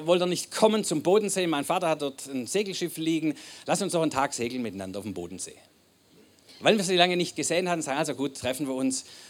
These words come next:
haben uns drauf eingelassen, waren dort auf dem Segelboot, wunderschönes Wetter. Und da sind wir schön langsam da über den Bodensee gegleitet, es war wunderschön. Und dann sagt er,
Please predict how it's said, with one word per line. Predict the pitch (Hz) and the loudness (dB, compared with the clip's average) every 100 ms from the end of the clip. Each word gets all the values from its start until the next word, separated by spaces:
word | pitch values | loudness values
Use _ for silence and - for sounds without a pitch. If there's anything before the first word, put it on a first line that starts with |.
| - | -2
haben | 131 | 2
uns | 135 127 | 2 0
drauf | 110 107 | -2 -2
eingelassen, | 143 160 160 147 - 127 | 0 -2 0 -2 -2 -2
waren | 117 131 117 | -2 -2 -2
dort | 120 - | -6 -6
auf | 117 110 110 | -8 -8 -8
dem | 107 98 | -8 -6
Segelboot, | - 147 143 131 127 107 | -4 -2 -2 -4 -4 -2
wunderschönes | 135 139 139 123 113 104 | -2 -2 -4 -6 -8 -6
Wetter. | 113 123 117 - - - - - - | -6 -6 -10 -12 -20 -18 -18 -18 -8
Und | |
da | 117 | -6
sind | 113 | -4
wir | 113 | -4
schön | 120 117 104 95 | -2 -2 -4 -10
langsam | 104 117 127 - 123 110 | -2 -2 -2 -4 -4 -2
da | 104 | -4
über | 98 101 | -4 -8
den | 101 | -6
Bodensee | 113 123 113 113 107 104 - - | -6 -6 -6 -4 -4 -6 -16 -12
gegleitet, | 107 - 107 87 127 127 117 | -12 -10 -8 -4 -4 -6 -8
es | - | -8
war | 98 | -6
wunderschön. | 117 120 110 101 107 101 _ _ _ - - - - - - - | -2 -4 -4 -8 -10 -14 _ _ _ -20 -20 -20 -20 -20 -20 -12
Und | - | -4
dann | 139 | -2
sagt | 160 175 175 | 0 0 2
er, | 170 165 147 139 | 4 4 2 -8